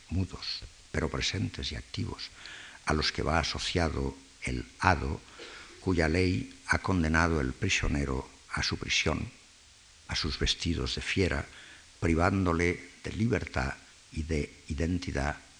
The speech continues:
personal, social y política. Aunque al final del drama aparezca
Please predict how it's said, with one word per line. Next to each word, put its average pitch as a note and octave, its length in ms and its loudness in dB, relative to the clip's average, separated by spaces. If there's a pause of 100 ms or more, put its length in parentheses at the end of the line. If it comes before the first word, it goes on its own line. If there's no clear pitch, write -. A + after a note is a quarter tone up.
(140)
personal, D#2 500 0 (600)
social B1+ 560 -2 (680)
y F2 80 2
política. A#1+ 580 -6 (1000)
Aunque F2+ 240 2
al E2+ 60 2
final G#2 340 2
del F2 180 2
drama E2+ 400 2 (1000)
aparezca E2+ 800 4